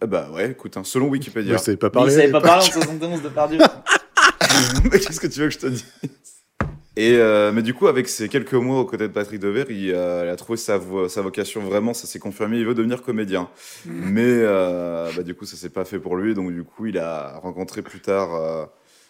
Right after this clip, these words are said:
Speaker 1: malgré lui, un producteur qui a écouté, euh, Hexagone, et il s'est dit, « Bah, c'est génial, euh, je, je te,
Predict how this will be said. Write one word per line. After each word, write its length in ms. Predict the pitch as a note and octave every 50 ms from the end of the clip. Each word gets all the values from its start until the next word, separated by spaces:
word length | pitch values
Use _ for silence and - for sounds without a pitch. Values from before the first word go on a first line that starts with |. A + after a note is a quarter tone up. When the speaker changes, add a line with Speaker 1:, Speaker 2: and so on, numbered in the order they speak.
| _ _
Speaker 1:
malgré 380 | - F#2+ G2 A2 A2 G2 G2+ G#2+
lui, 180 | A2 A2+ A#2+
un 80 | A2+ G2+
producteur 520 | G2+ - G#2+ G2+ G#2 G2+ - - A#2+ -
qui 100 | - -
a 40 | G2
écouté, 320 | F#2+ F#2 - - - - A2+
euh, 260 | G2+ G2 F#2 - -
Hexagone, 640 | G#2 G2 F#2+ G2 G2+ F#2 F#2 A2 C3 D#3 D3+ A2+ - - _ _ _ - -
et 80 | - F2+
il 40 | F#2
s'est 160 | F2 - G2
dit, « 100 | F#2+ G2+
Bah, 120 | F#2 F2 F2
c'est 160 | - - F#2
génial, 420 | E2+ G2+ F#2+ G2 G2 G#2 A2+ A#2+ A#2+
euh, 560 | G#2+ F#2 F2+ F2 E2+ E2+ E2 E2 D#2+ E2 D#2+ D#2+ E2 E2 D#2+ D#2+ D#2+ D#2+ D#2 D2+ D2+ - _ _ _ _ _ _ _ _ _ - - -
je, 320 | G2 F2 F#2 G2 G2+ G2+
je 100 | F#2 -
te, 60 | -